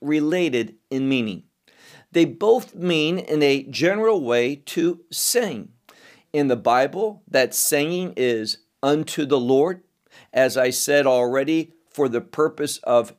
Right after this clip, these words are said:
praise and worship. So these words are similar. Oftentimes, they are translated differently into various languages, but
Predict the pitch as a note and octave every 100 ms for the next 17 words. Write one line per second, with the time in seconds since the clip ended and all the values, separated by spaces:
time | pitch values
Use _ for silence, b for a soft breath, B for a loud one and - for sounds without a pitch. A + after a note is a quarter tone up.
0 | _ - F3 D#3 A#2+ G2 G2+ - _ -
1 | D#3 F3+ G#3+ - - _ _ _ B B
2 | B - F3+ F3 - C3+ A3+ A#3+ F#3 F#3+
3 | F#3+ F#3+ D3+ D#3+ D#3+ - - - A3 F#3
4 | A2 A2+ - _ b b - E3 E3+ F3+
5 | F3+ E3+ E3 F#3+ A3 - - B2+ C3+ B2+
6 | A#2+ - D#3 D#3+ - D3+ C#3 C3 G#2 F#2+
7 | D3+ D#3 F3+ D3+ F3+ G3 F#3+ C#3+ B2+ C3
8 | - C3 A#2+ - A2+ D3 D3 C#3+ C3+ C3+
9 | C#3+ D#3+ E3 F#3+ D3 C3+ G#3+ -